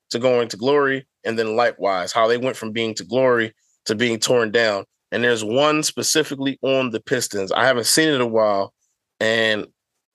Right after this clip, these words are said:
it has some really insightful stuff in there about how that Pistons dynasty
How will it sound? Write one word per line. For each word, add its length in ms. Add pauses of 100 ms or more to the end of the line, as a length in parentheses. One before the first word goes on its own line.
(160)
it 120
has 280
some 280
really 480
insightful 640
stuff 360 (240)
in 220
there 240
about 380
how 400 (400)
that 200
Pistons 460
dynasty 720